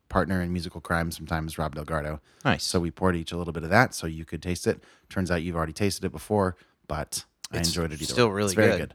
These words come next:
Speaker 2: It's tremendous.
Speaker 1: So.
Speaker 2: Good work to him.
Speaker 1: Yes.
Speaker 2: Excellent gift giver.
Speaker 1: Right.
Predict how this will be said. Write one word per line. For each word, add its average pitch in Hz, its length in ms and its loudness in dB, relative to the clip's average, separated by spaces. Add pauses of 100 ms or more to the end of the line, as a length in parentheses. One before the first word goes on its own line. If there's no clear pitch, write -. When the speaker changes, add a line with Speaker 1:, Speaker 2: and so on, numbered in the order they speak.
Speaker 2:
It's - 220 -12
tremendous. 101 600 0 (180)
Speaker 1:
So. 64 380 -10 (140)
Speaker 2:
Good 120 180 8
work 110 200 8
to 101 120 2
him. 104 280 4 (200)
Speaker 1:
Yes. - 460 -6
Speaker 2:
Excellent 101 560 0
gift - 240 -2
giver. 90 300 0 (120)
Speaker 1:
Right. 156 200 2